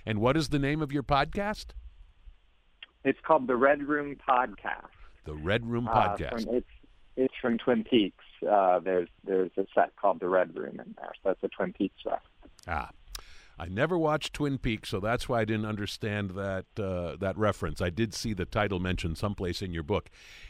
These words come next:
Speaker 1: And that also is a good segue for me to confess something right now, which is I have never watched an episode of Moonlighting in my life. And, uh, I say that only because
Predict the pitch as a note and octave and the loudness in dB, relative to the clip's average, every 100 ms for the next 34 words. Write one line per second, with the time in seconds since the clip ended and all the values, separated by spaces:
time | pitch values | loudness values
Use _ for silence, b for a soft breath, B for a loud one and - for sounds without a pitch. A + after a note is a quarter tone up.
0 | B B2+ C#3+ G3+ F3 D#3+ F3 D#3+ B2+ A2 | B 0 2 2 2 0 0 0 0 -2
1 | B2 B2 - B2+ A2 G2+ F#2 G#2 G#2 G2+ | -4 -4 -2 0 0 0 0 -2 -2 -2
2 | F#2+ G2 F2+ A#2+ - A2+ F2+ F2 E2+ E2+ | -2 -4 -2 -2 0 -4 -4 -6 -4 -4
3 | F2+ G2 F2 C#2+ F2 G2+ - A2 G#2 G2 | -4 -8 -6 -8 -4 -4 -4 -4 -4 -4
4 | - - b b b - B2 B2+ A#2 F2+ | -8 -12 b b b 0 2 2 0 0
5 | G2 B2 C#3 C#3 A2+ G2+ F#2+ - G2 F#2+ | 0 0 0 -2 0 0 0 -6 -6 -6
6 | G2 G2 - F2+ E2+ D#2+ - F2 D#2+ F2+ | -4 -6 -4 -4 -4 -10 -8 -8 -6 -6
7 | G2+ F2+ D2 D2+ E2 - F2 F2+ E2 F2+ | -6 -6 -8 -8 -12 -8 -6 -4 -4 -2
8 | G2+ - - - B B B B - A2+ | -2 -4 -12 -20 B B B B -2 0
9 | A2 G2 - A2 G#2 G#2 A2+ - _ - | 0 -2 -4 -2 0 -2 -4 -10 _ -2
10 | A2 - F#3 G#3+ D3 A#2 - B2+ D#3 D3 | 0 2 0 2 4 4 4 -2 0 0
11 | B2 A2+ C3 B2 G2 G2+ - | -2 -6 -4 -2 -2 -4 -10